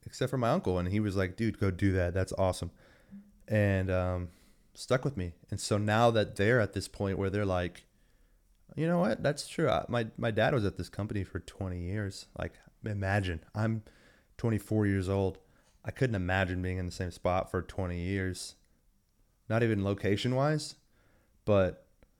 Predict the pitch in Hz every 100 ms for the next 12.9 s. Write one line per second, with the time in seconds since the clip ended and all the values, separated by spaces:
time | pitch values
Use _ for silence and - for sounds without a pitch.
0 | _ _ - 101 92 92 80 76 78 -
1 | 107 104 104 - _ 104 104 101 107 98
2 | 92 - 95 90 92 - - _ _ _
3 | _ _ _ _ _ _ _ _ _ -
4 | 139 139 151 120 120 113 101 101 120 107
5 | 95 104 104 101 - 123 117 107 98 104
6 | 92 92 87 95 90 92 - 104 95 98
7 | 92 90 - - - - 104 95 101 -
8 | - 101 101 92 90 92 95 92 - -
9 | 202 - - - - 98 90 - - -
10 | - - 180 202 165 143 - - - -
11 | _ _ _ _ - 110 95 101 - -
12 | 104 101 104 95 95 - 107 113 110